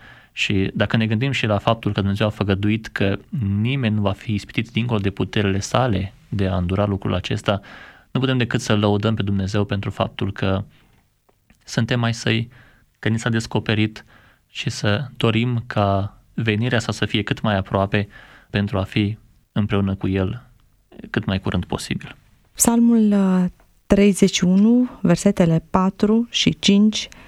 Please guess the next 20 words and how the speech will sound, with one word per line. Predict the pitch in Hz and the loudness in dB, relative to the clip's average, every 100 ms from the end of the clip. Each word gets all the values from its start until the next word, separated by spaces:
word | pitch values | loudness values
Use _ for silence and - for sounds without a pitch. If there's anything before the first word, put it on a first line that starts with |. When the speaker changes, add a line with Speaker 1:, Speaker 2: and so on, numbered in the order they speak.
| - _ | -20 _
Speaker 2:
continuă | - 190 175 202 190 185 180 175 175 175 - | 2 2 4 2 2 2 2 2 2 -2 -2
să | - | 0
vorbească | 165 160 170 - 160 | 2 2 2 2 0
despre | 156 - - 170 - - | 0 -2 0 2 2 0
Iisus | 170 - 170 - | -2 2 0 2
Hristos. | 170 165 - 180 - - - - - | 0 2 2 2 0 -8 -18 -20 -6
„Scoate-mă | - - 233 240 175 156 | -2 2 2 4 4 4
din | 151 160 | 4 4
lațul | 170 175 - 208 | 4 2 2 2
pe | 208 165 | 2 2
care | 165 165 | 4 4
mi | 160 | 4
l-au | 160 160 | 4 4
întins | 160 160 170 160 | 4 2 0 2
vrăjmașii, | 165 156 170 160 - 208 | 0 2 2 2 0 0
căci | - 170 - | 2 2 2
Tu | - 233 | 2 4
ești | 190 - | 4 2
ocrotitorul | 170 - 165 165 - 165 160 | 2 2 2 2 4 4 4
meu. | 156 160 165 | 2 2 0